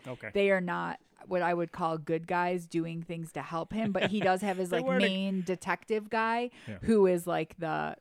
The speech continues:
Speaker 2: "I'll send you out there if I need something done."
Speaker 1: They weren't exactly good guys
Speaker 2: Yeah.
Speaker 1: in the movie, but
Speaker 2: Okay.
Speaker 1: they were, they were fun to watch. Yeah,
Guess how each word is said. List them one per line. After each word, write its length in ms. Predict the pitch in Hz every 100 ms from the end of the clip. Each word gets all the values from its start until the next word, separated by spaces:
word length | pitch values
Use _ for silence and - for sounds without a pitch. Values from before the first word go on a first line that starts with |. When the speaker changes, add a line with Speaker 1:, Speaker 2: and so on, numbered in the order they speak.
| _ -
Speaker 2:
"I'll 100 | 170
send 300 | - 170 165
you 100 | 160
out 180 | 151 151
there 200 | 156 151
if 100 | 156
I 140 | 151
need 260 | 151 151 -
something 300 | 143 143 147
done." 280 | - 175 -
Speaker 1:
They 80 | 262
weren't 220 | 311 294
exactly 400 | 247 208 - 143
good 260 | 113 135 101
guys 260 | 92 95
Speaker 2:
Yeah. 160 | 190 147
Speaker 1:
in 80 | 107
the 60 |
movie, 220 | 104 190 -
but 100 | 185
Speaker 2:
Okay. 180 | 180 165
Speaker 1:
they 140 | 156
were, 180 | 147 127 -
they 160 | 131
were 160 | 123 117
fun 200 | 113 104
to 80 | 98
watch. 260 | 92 - -
Yeah, 220 | 110 98